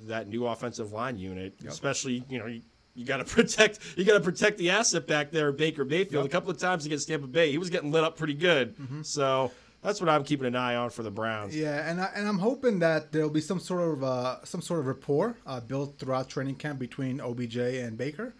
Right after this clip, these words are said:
Speaker 1: Right.
Speaker 2: Um, obviously, there won't be in-game.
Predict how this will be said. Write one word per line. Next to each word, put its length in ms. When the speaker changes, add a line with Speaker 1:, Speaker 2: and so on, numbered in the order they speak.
Speaker 1:
Right. 340
Speaker 2:
Um, 380
obviously, 420
there 260
won't 320
be 440
in-game. 720